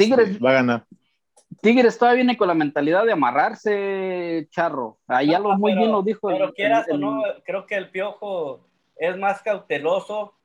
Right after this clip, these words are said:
Speaker 3: sí va al ataque más que, que de costumbres que otro, así que yo coincido con el, con,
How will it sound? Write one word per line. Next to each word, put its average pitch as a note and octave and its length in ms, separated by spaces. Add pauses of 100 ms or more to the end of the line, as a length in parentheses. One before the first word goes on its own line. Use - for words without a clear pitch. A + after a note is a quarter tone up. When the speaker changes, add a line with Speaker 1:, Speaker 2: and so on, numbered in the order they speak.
(120)
Speaker 3:
sí F#3+ 200
va G3+ 180
al G3+ 100
ataque F3 420
más E3+ 300
que, C#3+ 440
que C#3 120
de C3+ 100
costumbres E3+ 540
que E3 120
otro, G#3 300 (240)
así C#3+ 260
que G#3+ 140
yo G#3+ 140
coincido G#3 380
con D#3+ 200
el, D3 180
con, C3 480